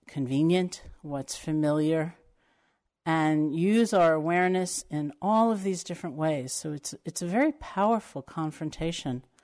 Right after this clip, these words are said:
with our ideas about aloneness, about who we are,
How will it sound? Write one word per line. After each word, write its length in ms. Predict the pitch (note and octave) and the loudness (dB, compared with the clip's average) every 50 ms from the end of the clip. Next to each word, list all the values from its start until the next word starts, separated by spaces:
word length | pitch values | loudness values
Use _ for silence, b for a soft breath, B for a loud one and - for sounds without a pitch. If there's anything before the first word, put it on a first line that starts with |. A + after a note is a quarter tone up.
| b b b b b b b b b b - | b b b b b b b b b b -6
with 180 | E3+ D3+ - | -6 -4 -2
our 120 | E3 D#3 D3+ | 2 2 4
ideas 760 | D3+ D3+ D3+ D3+ D3 - D3+ D3+ D#3 D3 C3 C3 C3 - - | 4 4 2 0 -2 -4 -2 0 0 0 -2 -4 -6 -8 -10
about 380 | C#3 C3 C#3+ C#3 C3 B2+ B2+ - | -10 -8 -6 -4 -4 -4 -4 -6
aloneness, 920 | B2+ B2+ C3+ D3 D3+ D#3+ E3+ E3+ E3+ E3+ E3 E3 - - - - - - - _ _ _ _ _ _ _ _ _ _ _ _ - | -4 -2 0 2 2 4 4 4 2 0 -2 -2 -4 -8 -8 -10 -12 -16 -20 _ _ _ _ _ _ _ _ _ _ _ _ -12
about 360 | D#3 C#3+ - C#3+ C3+ C3 - | -12 -8 -4 -4 -4 -4 -2
who 200 | - - F#3 F#3+ | -2 0 2 4
we 220 | F#3 F3 E3+ E3 D#3+ | 4 6 6 6 6
are, 420 | D#3 D#3 D#3 D#3 D#3 D#3 D#3+ | 6 6 4 4 4 2 2